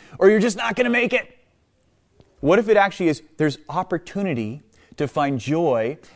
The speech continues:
in every circumstance? And ultimately, if you can't find joy where you are right now, and I know that we're going through some tough seasons right now. There's some hard things going on in people's lives.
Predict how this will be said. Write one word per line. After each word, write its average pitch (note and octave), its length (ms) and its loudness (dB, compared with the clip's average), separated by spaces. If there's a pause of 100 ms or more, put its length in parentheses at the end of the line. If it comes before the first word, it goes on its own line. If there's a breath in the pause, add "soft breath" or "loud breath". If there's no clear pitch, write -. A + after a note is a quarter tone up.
in B2 120 -4
every B2+ 260 -2
circumstance? B2+ 920 -8 (1000 soft breath)
And D3+ 160 -2
ultimately, F3+ 440 0
if A2+ 100 -4
you E3 140 0
can't A3+ 360 -4
find F#3+ 300 -2
joy D#3+ 260 2
where C#3+ 140 0
you C#3 180 0
are C3 100 2
right B2+ 140 0
now, A#2+ 160 -4
and A#2+ 120 -4
I C3 140 -2
know E3+ 200 0
that C3 140 -2
we're D3 120 0
going D3 280 -2
through C3+ 160 -4
some A2 180 -6
tough C#3+ 240 -6
seasons A#2 420 -4
right G#2 160 -6
now. G#2 120 -6
There's C#3+ 200 -2
some A#2+ 140 -6
hard C3 340 -4
things B2 220 -4
going A2 300 -4
on G#2+ 100 -6
in G2+ 80 -8
people's G#2+ 380 -10
lives. G2 440 -10